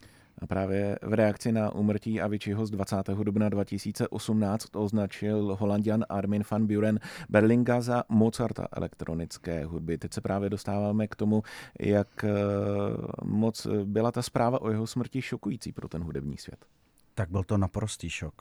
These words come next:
Speaker 2: A to, co Armin řekl nebo napsal, tak s tím určitě souhlasím. A pamatuju si přesně na ten moment, eh, kdy se ta zpráva zveřejnila a myslím, že tomu nikdo nechtěl o-,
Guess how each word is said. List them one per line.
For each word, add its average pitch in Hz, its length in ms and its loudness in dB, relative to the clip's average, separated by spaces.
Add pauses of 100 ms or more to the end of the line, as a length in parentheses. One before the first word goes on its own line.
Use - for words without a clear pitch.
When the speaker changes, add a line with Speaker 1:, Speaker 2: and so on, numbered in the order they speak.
(200)
Speaker 2:
A 82 340 -6
to, - 100 -10
co 95 480 -6 (100)
Armin 95 840 0 (220)
řekl 92 240 -6
nebo 95 200 0
napsal, 87 380 -6
tak - 240 -16
s - 120 -12
tím 95 180 -4
určitě 92 320 -8
souhlasím. 95 640 -4 (640)
A 90 400 -2
pamatuju 95 480 -2
si - 160 -8
přesně - 360 -6
na 95 100 -2
ten 98 180 -2
moment, 98 400 0
eh, - 20 0 (340)
kdy 87 160 -8
se - 140 -10
ta 98 80 -8
zpráva 92 360 -4
zveřejnila 92 760 -2
a 92 180 -6 (480)
myslím, 92 200 -4
že 90 100 -2
tomu 95 200 0
nikdo 95 280 2
nechtěl 92 320 0
o-, 85 320 -8